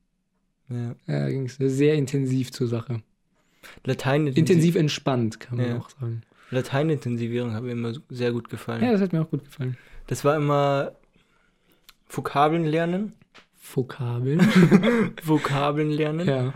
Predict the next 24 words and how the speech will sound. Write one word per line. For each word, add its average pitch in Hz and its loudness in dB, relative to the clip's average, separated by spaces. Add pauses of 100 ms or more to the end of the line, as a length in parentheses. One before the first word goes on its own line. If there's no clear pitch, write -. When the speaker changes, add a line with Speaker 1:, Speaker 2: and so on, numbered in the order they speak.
(580)
Speaker 1:
Ähm, 139 -2 (260)
und 156 4
dann 160 2
musste 160 -2
man 160 0
sich 156 -2
mal 160 -2
abfragen 135 -6
lassen 151 -8 (260)
von 143 0
Speaker 2:
Ja. 135 4
Speaker 1:
dem 135 2
Lehrer. 143 2
Speaker 2:
Ja, 147 4
ja, 147 4
das 147 4
war 160 4
auch 175 6
immer 170 6
richtig 180 6
geil. 156 4 (280)
Speaker 1:
<laughs> - 2
Speaker 2:
Und 165 6
so - 8